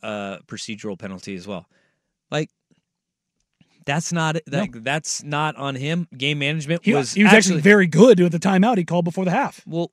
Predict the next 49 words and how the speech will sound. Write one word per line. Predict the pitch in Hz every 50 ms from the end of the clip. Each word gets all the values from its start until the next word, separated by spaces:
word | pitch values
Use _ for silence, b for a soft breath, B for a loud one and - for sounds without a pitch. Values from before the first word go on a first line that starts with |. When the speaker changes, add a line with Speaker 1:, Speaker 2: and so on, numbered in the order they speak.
| _ _
Speaker 1:
yeah, | 123 147 147 170 226 302 302 160
in | 120
the | 110 120
last | 139 165 175 165 - -
two | - - 254
games | 262 247 180 147
against | 127 139 165 160 -
Oregon | 170 185 180 180 170
State, | - - - 208 262 247 - _ _
it, | - 123 147 143 - -
he | - 135 120 117 160 180
is | 175 147 -
sa-, | - - - 165 165 175 -
his | - 131 170 190 180 147 -
end | - 165 170 196 220
of | 208
half | 156 135 160 170 175 170 -
timeouts, | _ - 151 143 147 151 160 196 240
Speaker 2:
Mm-hmm. | - -
Speaker 1:
he | 139 170
has | 180 147
saved | - - - 165 165 180 160
his | 165 160 147
offense | 147 151 156 156 151 156 143 131
enough | - 147 147 147
time | - 151 147 147 143 131
to | - 139
go | 143 139 147 151
down | 151 147 143 143 143 139
and |
Speaker 2:
Mm-hmm. | 131 135
Speaker 1:
make | 156 214 220 _
critical | _ - 156 160 - 151 135
scores | - - _ 151 151 151 131
that | 139 143 135
have | 123 117
changed | - - 147 151 151 143 - b b b b b b b b
momentum | 135 143 147 147 143 139 143 - - 147
in | 139 135 135
games | 127 135 160 170 127 95 -
Speaker 2:
Yep. | 196 - - _ _ _ _ _ _ _ -
Speaker 1:
completely. | - 170 165 147 - - 175 208 208 160 135 98 - b b b b b b b b b b b _ _ _
You | - 151 147
know, | 147 143 151 170 _
I, | 156 156 151 _
I | 151 160 151 160
also | 165 170 - - 170
think | 151 - 165 156 156
that | 156 147 143 135